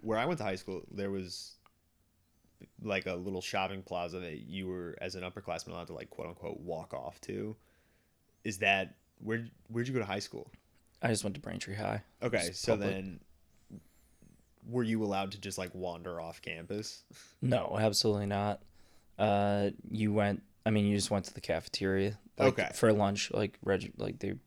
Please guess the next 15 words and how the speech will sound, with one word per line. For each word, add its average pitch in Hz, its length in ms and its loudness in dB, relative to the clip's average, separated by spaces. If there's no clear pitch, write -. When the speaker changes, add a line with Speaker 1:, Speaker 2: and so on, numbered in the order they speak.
Speaker 2:
had 87 260 -2
lunch 98 260 -2
blocks 95 300 2
for, - 160 2
like, 101 200 4
Speaker 1:
Yeah. - 80 -8
Speaker 2:
A, 98 360 6
B, 92 220 0
C, 92 300 4
D, 95 280 0
and 95 120 0
generally 90 480 0
it - 80 -4
was, 92 160 0
like, 87 180 -2